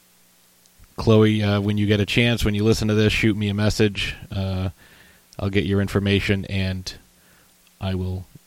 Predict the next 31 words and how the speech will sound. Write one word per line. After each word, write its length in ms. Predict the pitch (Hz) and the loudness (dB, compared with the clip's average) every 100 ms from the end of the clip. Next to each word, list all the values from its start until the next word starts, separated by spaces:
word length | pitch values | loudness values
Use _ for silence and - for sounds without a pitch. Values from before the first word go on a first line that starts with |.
| _ | _
get 220 | 104 92 | -6 -6
the 300 | - 92 92 - | -6 -6 -6 -4
movie 320 | 101 95 98 | -2 0 0
sent 260 | - 98 | -2 -2
out 160 | 104 104 | 0 -2
to 120 | - 131 | 0 0
you. 280 | 127 - 82 - | 0 -2 -8 -14
So 240 | - 101 95 | -6 -4 -4
congratulations 800 | 107 104 107 104 104 101 98 | -4 -2 0 0 0 0 -4
to 80 | - | -6
Chlo-, 360 | - 110 80 - - | -2 -2 -2 -8 -8
to 100 | 107 | -2
Chloe. 340 | - 131 131 127 - - - | 2 4 4 0 -8 -20 -2
Thank 180 | - 127 | 2 4
you 80 | 117 | 4
very 140 | 117 | 4
much 220 | 113 107 | 2 0
to 80 | 110 | 0
everybody 340 | 107 110 104 98 | 0 0 0 2
who 160 | 104 | 2
asked 220 | 95 92 | 2 0
questions. 680 | - 113 104 117 107 101 - - | 4 6 6 2 2 -2 -6 -6
Uh, 320 | 101 95 92 - - | -4 -2 -4 -8 -2
that 180 | 107 | 2
provided 400 | - 104 104 101 | 4 4 2 0
us 140 | 98 - | -2 -2
with 100 | 95 | -2
a 60 | |
lot 240 | 98 95 98 | 0 0 0
of 80 | 92 | -2
fun 400 | - 104 98 | 0 0 0